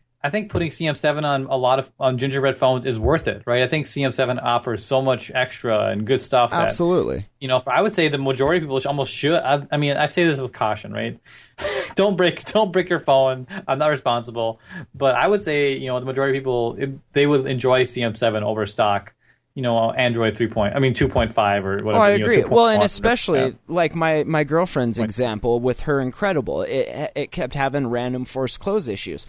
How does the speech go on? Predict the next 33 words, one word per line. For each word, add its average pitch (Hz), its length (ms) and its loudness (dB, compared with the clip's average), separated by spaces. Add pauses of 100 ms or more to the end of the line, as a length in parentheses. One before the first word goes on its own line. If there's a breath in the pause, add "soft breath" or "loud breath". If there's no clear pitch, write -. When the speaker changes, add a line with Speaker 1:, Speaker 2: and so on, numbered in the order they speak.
(240 soft breath)
Speaker 2:
So 156 200 2
I 123 100 4
Speaker 1:
Right. 98 140 2
Speaker 2:
put - 160 -2
C 131 180 -2
M 120 140 -4
seven 165 340 -2
on 110 180 -2
it, 135 160 -2 (160)
not 123 600 0
a 123 60 0
one 90 520 -4
now. - 420 -14
Speaker 1:
Right. 101 300 0
Speaker 2:
It's 110 140 -10
beautiful. 123 460 0
Speaker 1:
But, - 160 -2 (360)
but 156 140 4
I 147 80 4
think, 170 340 -2
but 165 80 2
what 170 120 8
I'm 156 100 2
saying 143 240 0
is 120 80 -2
I 123 100 4
think 156 280 -6
that 131 160 2
a-, 120 220 -2
Ice 131 160 2
Cream 131 140 -8
Sandwich 113 340 -4
brings 120 600 -4